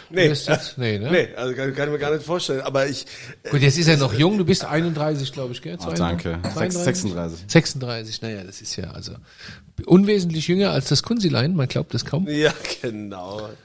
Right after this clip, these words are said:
Speaker 1: Geht's wieder los. Ich, wir reden lieber über den
Speaker 2: Ja.
Speaker 1: Sven.
Speaker 2: Ja, ja, ist klar. Ähm, so, und das heißt, du machst jetzt Messer auf Kundenwunsch oder du designst selbst und sag,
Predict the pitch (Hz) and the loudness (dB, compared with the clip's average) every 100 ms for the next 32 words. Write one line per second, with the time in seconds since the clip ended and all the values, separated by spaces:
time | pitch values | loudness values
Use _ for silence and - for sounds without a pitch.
0 | 117 117 123 - 117 110 104 113 113 - | -18 -12 -10 -6 -6 -4 -4 -4 -6 -14
1 | - _ _ _ _ 160 - - 151 - | -20 _ _ _ _ -18 -16 -8 -6 -6
2 | 127 - - - 170 196 170 226 233 202 | -8 -10 -16 -8 2 4 6 4 2 -2
3 | 208 202 185 175 170 135 120 131 123 101 | 2 2 4 2 4 6 6 4 0 -2
4 | - 131 139 123 - 117 - - - 156 | 2 6 6 6 2 -2 -6 -14 4 8
5 | 156 156 160 - _ _ _ - - - | 8 6 0 -4 _ _ _ -2 -2 -4
6 | _ _ _ _ _ _ - 185 131 - | _ _ _ _ _ _ 4 6 6 0
7 | - _ _ - 170 160 170 214 - - | -14 _ _ -4 -2 2 2 2 -2 -2
8 | 170 170 175 - 180 - - - _ _ | 0 2 0 0 0 0 -8 -14 _ _
9 | _ 135 147 147 160 123 120 113 - - | _ 6 8 8 6 4 2 2 2 6
10 | 151 208 208 233 220 214 269 294 - 147 | 8 6 2 2 4 4 2 2 2 4
11 | 160 175 175 _ _ - 180 208 214 214 | 6 6 6 _ _ 4 6 8 6 6
12 | 202 170 - - _ _ _ _ _ _ | 2 -2 -16 -20 _ _ _ _ _ _
13 | _ - 139 160 160 175 - 196 208 - | _ 0 4 4 2 -2 0 0 0 -4
14 | 156 147 135 | -2 0 0